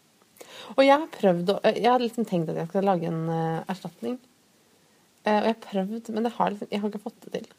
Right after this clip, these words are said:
Jeg har prøvd å hekle en erstatning, men garnet var for tjukt, og det, <clears throat> det ble ikke det samme i det hele tatt. Men, eh, nå må vi ikke snakke om det lenger, for da blir jeg bare, jeg begynner å grine her. Jeg er nettopp ferdig med et annet sjal,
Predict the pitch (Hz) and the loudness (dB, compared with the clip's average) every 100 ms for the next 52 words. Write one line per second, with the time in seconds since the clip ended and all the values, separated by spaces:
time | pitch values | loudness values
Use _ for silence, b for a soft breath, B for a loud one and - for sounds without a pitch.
0 | _ - 220 247 240 233 262 262 - - | _ -6 -2 0 0 -2 -6 -8 -6 -4
1 | 208 - 180 214 220 220 170 170 170 170 | -6 -8 -6 0 0 0 0 0 2 2
2 | 180 202 196 170 - - 196 180 - _ | 0 -4 -6 -8 -8 -8 -6 -6 -10 _
3 | b b b b b b b _ _ _ | b b b b b b b _ _ _
4 | _ - - 233 170 175 180 170 165 180 | _ 0 4 6 6 2 2 2 2 -4
5 | 185 202 175 185 _ _ - 202 196 185 | -2 -2 -2 -6 _ _ 0 2 2 -2
6 | 165 - _ _ _ _ _ _ _ _ | -6 -12 _ _ _ _ _ _ _ _
7 | _ _ _ B B B B B B 262 | _ _ _ B B B B B B 6
8 | 277 269 262 254 247 175 - - - 220 | 8 8 6 6 4 0 -8 -8 0 6
9 | 226 226 175 185 196 190 165 - - 190 | 6 6 2 0 -2 0 0 0 0 2
10 | 208 196 185 180 185 196 175 175 185 175 | 4 4 4 4 2 0 -2 -2 0 0
11 | 185 185 B B 233 202 214 233 247 247 | -4 -8 B B -4 -2 4 4 4 2
12 | 247 220 - 233 175 202 - 370 349 - | -4 -2 2 2 2 0 2 2 2 -2
13 | - | -4